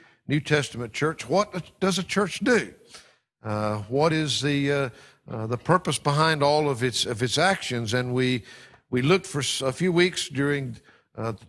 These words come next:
through the ministry of worship, and we've been looking the past few weeks at the ministry of witness. Now, as we redirect our attention there this morning, I would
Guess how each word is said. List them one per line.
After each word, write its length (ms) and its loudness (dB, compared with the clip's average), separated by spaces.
through 140 0
the 100 2
ministry 480 0
of 140 -2
worship, 480 0
and 100 0
we've 160 -2
been 180 2
looking 240 0
the 80 -2
past 340 0
few 180 0
weeks 380 0
at 240 2
the 100 2
ministry 800 0
of 420 2
witness. 720 -2
Now, 160 4
as 160 -2
we 160 4
redirect 580 2
our 120 4
attention 440 0
there 160 4
this 220 0
morning, 460 0
I 200 4
would 460 0